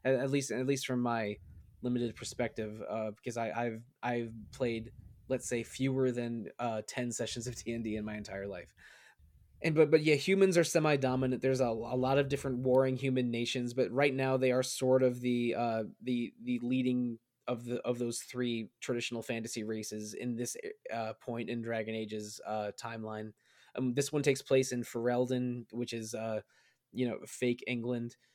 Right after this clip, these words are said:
Uh, over to the west is Orlais, A K A fake France, and to the north are the Free Marches, A K A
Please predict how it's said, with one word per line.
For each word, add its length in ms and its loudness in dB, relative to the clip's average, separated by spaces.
Uh, 160 4
over 220 2
to 80 -10
the 220 2
west 260 0
is 220 -4
Orlais, 580 0
A 40 -2
K 260 -4
A 20 -4
fake 260 -6
France, 380 -4
and 80 -10
to 80 -16
the 80 -4
north 500 -2
are 180 -4
the 80 -8
Free 260 0
Marches, 640 0
A 160 -2
K 120 0
A 440 -2